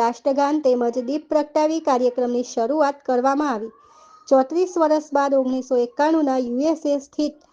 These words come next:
પધારેલા મિત્રોનું સ્વાગત અને સન્માન કરવામાં આવ્યું. આ સ્નેહ સંમેલનનો તમામ ખર્ચ જયેશભાઈ પટેલ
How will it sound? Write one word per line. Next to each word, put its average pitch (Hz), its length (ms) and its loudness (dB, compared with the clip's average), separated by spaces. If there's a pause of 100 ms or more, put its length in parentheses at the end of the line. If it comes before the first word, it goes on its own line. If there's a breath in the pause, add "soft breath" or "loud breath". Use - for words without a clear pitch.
(320 soft breath)
પધારેલા 330 600 4
મિત્રોનું 294 580 -2
સ્વાગત 277 480 0
અને 262 160 0 (140)
સન્માન 294 420 -2
કરવામાં 247 400 -2
આવ્યું. 214 220 -10 (480)
આ 247 160 2
સ્નેહ 294 400 2
સંમેલનનો 320 640 2
તમામ 262 360 0
ખર્ચ 247 380 -2
જયેશભાઈ 240 540 0
પટેલ 277 280 2